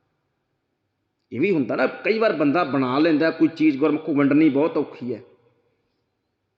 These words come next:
ਵੰਡਣੀ ਬਹੁਤ ਔਖੀ ਹੈ। ਮੈਂ ਇੱਕ ਦਿਨ ਬੇਨਤੀ ਕੀਤੀ ਸੀ, ਅਹ, ਪਿਛਲੇ ਦਿਨੀ ਉਹ ਜਸਵਿੰਦਰ ਸਿੰਘ ਐਡਵੋਕੇਟ ਨੇ, ਉਹ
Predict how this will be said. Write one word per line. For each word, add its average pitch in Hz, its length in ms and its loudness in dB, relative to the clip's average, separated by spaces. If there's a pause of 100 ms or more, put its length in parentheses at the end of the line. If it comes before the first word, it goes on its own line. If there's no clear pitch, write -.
(760)
ਵੰਡਣੀ 131 360 0
ਬਹੁਤ 196 340 2
ਔਖੀ - 360 -2
ਹੈ। - 80 -14 (480)
ਮੈਂ 143 120 0
ਇੱਕ 151 140 -4
ਦਿਨ 165 140 -2
ਬੇਨਤੀ 143 340 2
ਕੀਤੀ 143 340 -2
ਸੀ, 220 240 -8 (640)
ਅਹ, 117 560 -6
ਪਿਛਲੇ 147 300 0
ਦਿਨੀ 175 260 2
ਉਹ 151 260 -2 (240)
ਜਸਵਿੰਦਰ 143 320 0
ਸਿੰਘ 175 160 -4
ਐਡਵੋਕੇਟ 160 600 0
ਨੇ, 180 120 -8
ਉਹ 208 260 -8